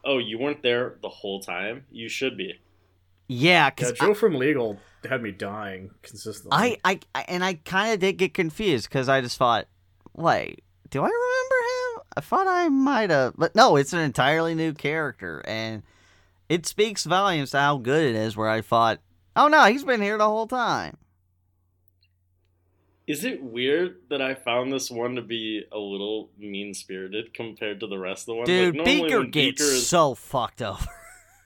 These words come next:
Speaker 1: Oh, yeah. Like, I was expecting it to just end with Beaker just fucking murdering Honeydew. Honestly.
Speaker 3: <laughs> That's their relationship, though.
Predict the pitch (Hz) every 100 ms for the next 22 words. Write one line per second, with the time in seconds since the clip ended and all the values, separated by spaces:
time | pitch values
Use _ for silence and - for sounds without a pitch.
0 | - - - 220 247 269 220 135 120 180
1 | 220 247 185 131 117 139 139 - 139 196
2 | 226 196 - - 139 139 147 135 131 127
3 | 135 - - 127 156 139 - 117 120 151
4 | 151 117 - - - 135 - 104 90 92
5 | 95 123 160 110 92 110 151 147 95 87
6 | - _ _ _ - 107 127 196 240 -
7 | - 90 - _ _ _ _ _ _ _
8 | _ _ - 285 302 226 165 135 120 -
9 | 120 107 101 101 104 98 101